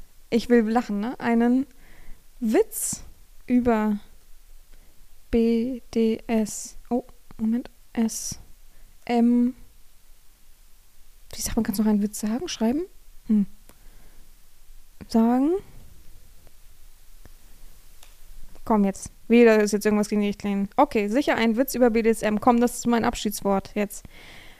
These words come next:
Warum hat der Dom-, was ist denn der Dominant? Warum hat der Dominant eine eigene Kaffeetasse? Weil es wichtig ist,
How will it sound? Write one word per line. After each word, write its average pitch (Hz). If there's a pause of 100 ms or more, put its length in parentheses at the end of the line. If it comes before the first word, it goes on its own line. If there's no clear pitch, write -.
(160)
Warum 330 (280)
hat 247
der 254
Dom-, 240 (3750)
was 247
ist 247
denn 247
der 247
Dominant? 247 (440)
Warum 254
hat 240
der 233
Dominant 220 (100)
eine 226
eigene 240
Kaffeetasse? 214 (2000)
Weil 220
es 208
wichtig 233
ist, 247